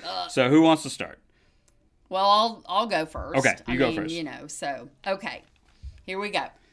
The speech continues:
Speaker 1: A movie you didn't want to end.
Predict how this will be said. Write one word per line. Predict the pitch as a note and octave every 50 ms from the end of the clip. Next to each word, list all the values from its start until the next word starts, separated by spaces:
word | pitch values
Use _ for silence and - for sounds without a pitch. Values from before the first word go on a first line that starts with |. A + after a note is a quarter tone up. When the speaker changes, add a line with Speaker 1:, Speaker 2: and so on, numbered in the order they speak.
| _ _ _ _ _ _ _ _ _ _ _ _ _ _ _ _ _ _ _ -
Speaker 1:
A | F#3
movie | F#3 F#3+ G3+ G#3+ G3 A3+
you | A3 G#3+ G#3 G3+ E3+
didn't | D3 - F3+ F#3 F3+ G3 G3 F#3+ - F#3
want | F3 F3 F3+ F3+ - -
to | - - - G3
end. | D#3+ D3+ C#3 B2 G#2+ A#2+ -